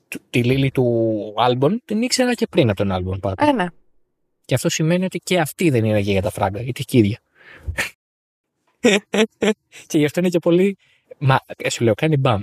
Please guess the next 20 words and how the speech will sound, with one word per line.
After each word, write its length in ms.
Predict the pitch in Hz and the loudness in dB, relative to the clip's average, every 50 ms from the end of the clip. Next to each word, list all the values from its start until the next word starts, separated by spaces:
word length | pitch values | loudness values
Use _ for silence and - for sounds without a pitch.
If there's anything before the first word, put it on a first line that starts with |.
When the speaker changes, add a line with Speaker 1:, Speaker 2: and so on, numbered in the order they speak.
| 110 | -4
Speaker 1:
Αν, 240 | - 123 139 165 170 - _ - - _ _ - - - | -2 -2 0 -2 -2 -4 _ -20 -20 _ _ -20 -12 -4
αν 180 | - 214 233 | 0 0 0
σου 120 | - - 202 | 2 0 -2
δείξω 260 | 196 208 - - 185 | -2 -2 -2 -2 -2
φωτογραφίες 520 | - 180 170 170 165 160 - 190 185 - 160 | 0 0 0 0 0 -2 -2 -4 -6 -6 -6
από 260 | 151 - - 160 170 | -6 -2 2 2 4
όλες 260 | 185 185 180 156 135 | 4 4 2 0 0
τις 120 | - 143 - | -2 -6 -6
κοπέλες, 480 | - 127 - - 131 131 127 120 - | -8 -6 0 2 2 2 2 2 0
οι 40 | 139 | -2
γυναίκες 380 | 120 117 135 127 120 - 113 - | -2 0 0 0 0 0 -2 -2
τους, 240 | - 139 165 - - _ _ _ _ _ _ _ _ _ _ _ _ _ | 0 0 0 0 -4 _ _ _ _ _ _ _ _ _ _ _ _ _
είναι 260 | - 220 202 185 - _ - | -4 -4 -2 -2 -4 _ -2
όλες 640 | 165 160 165 165 170 175 180 220 302 349 - - - | 0 0 2 2 2 0 0 -2 -4 -4 -6 -8 -8
η 80 | - 202 | -4 -2
ίδια 280 | 233 269 254 220 202 | 0 0 0 0 0
γυναίκα 500 | 165 165 160 151 160 160 175 180 - 320 302 | -2 -2 -2 -2 -2 -4 -4 -4 -2 -2 0
με 80 | 285 285 | 0 0
άλλα 200 | 277 269 262 240 | 0 0 0 0
μαλλιά 380 | 214 185 180 214 277 339 359 | 0 0 0 0 0 -2 -2